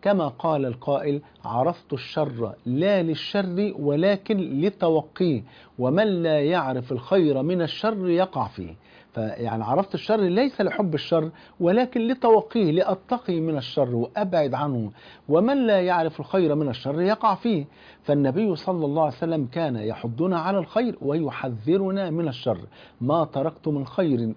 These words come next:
إلا وقد دللتكم عليه، وما تركت من شر إلا وحذرتكم منه"، صلى الله عليه وسلم. في الحديث الذي رواه أحمد بسند صحيح أن النبي صلى الله عليه وسلم قال:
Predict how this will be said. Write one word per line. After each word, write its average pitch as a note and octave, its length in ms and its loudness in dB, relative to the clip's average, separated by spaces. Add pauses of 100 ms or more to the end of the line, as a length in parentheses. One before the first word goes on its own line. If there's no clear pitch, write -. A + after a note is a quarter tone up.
إلا C#3+ 360 -2
وقد A#2+ 560 -4
دللتكم E3 640 0
عليه، G3 300 0 (300)
وما E3 340 2
تركت D3 420 -4
من D3 140 -2
شر G3+ 240 -4 (320)
إلا A3 440 0
وحذرتكم D3+ 1000 -2
منه"، A2 320 -4 (260)
صلى G3 320 2
الله D3 340 2
عليه B2 120 -4
وسلم. F2 300 -14 (340)
في - 100 -4
الحديث G3+ 480 0 (100)
الذي D#3+ 380 0
رواه D3 460 0
أحمد D#3 520 -4
بسند D3+ 640 -2 (200)
صحيح - 540 -6 (380)
أن A3+ 180 4
النبي D3+ 440 0
صلى G3 320 0
الله D#3 300 2
عليه D3 140 0
وسلم C3+ 400 -2
قال: B2 380 -2